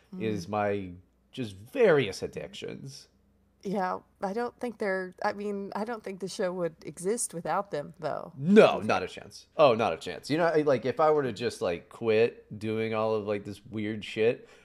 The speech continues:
Speaker 1: I'd just be, like, a normal guy that has a desk.
Speaker 2: Yeah.
Speaker 1: You
Speaker 2: Like,
Speaker 1: know?
Speaker 2: why are we doing this? What are we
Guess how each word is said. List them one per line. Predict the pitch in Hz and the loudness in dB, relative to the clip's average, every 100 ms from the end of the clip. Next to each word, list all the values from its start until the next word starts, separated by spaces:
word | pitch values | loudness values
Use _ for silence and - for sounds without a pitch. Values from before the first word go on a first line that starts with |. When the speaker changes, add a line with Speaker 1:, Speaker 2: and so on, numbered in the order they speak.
| - | 0
Speaker 1:
I'd | 156 | 2
just | 160 | 6
be, | |
like, | 175 139 | 6 6
a | |
normal | 120 113 117 127 120 113 | 4 2 0 0 0 0
guy | 107 110 107 92 | 4 6 6 4
that | 90 - - - | -2 -6 -14 -12
has | 110 107 | -8 -4
a | 92 | -4
desk. | 73 104 101 - - | -2 -2 -2 -4 -8
Speaker 2:
Yeah. | - 202 208 - _ _ _ - | -8 -8 -20 -20 _ _ _ -4
Speaker 1:
You | 117 | 0
Speaker 2:
Like, | |
Speaker 1:
know? | - 110 | 4 6
Speaker 2:
why | 208 | 4
are | 320 | 4
we | 392 | 0
doing | 349 403 403 | 0 -2 -2
this? | 392 427 - - - 233 | -2 -4 -6 -10 -14 -10
What | 233 | -8
are | 277 | -6
we | 311 302 302 | -6 -6 -8